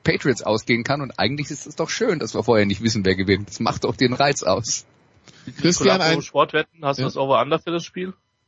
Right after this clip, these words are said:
Speaker 2: Zweieinhalb Patriots.
Speaker 3: Nein, Over-Under.
Speaker 2: Äh, Over-Under, fünfundvierzig.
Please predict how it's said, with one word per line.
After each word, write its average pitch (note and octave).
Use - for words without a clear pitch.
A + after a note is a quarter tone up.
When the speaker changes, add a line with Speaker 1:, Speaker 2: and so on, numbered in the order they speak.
Speaker 2:
Zweieinhalb D#3
Patriots. C3+
Speaker 3:
Nein, C3+
Over-Under. B2+
Speaker 2:
Äh, D3
Over-Under, F3
fünfundvierzig. E3